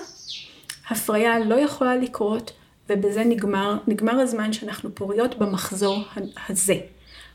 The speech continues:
שוב, זה ייפתח שוב בפעם הבאה, במחזור הבא, אבל לא כרגע. וזהו, הפריה לא יכולה לקרות אחרי שהביצית מתה, ואנחנו מבייצות רק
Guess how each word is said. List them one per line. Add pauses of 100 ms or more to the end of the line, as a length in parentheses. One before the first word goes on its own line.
שוב,
זה
ייפתח
שוב
בפעם
הבאה, (200)
במחזור (100)
הבא, (440)
אבל
לא (100)
כרגע. (280)
וזהו, (140)
הפריה
לא
יכולה
לקרות (140)
אחרי
שהביצית
מתה, (520)
ואנחנו
מבייצות (300)
רק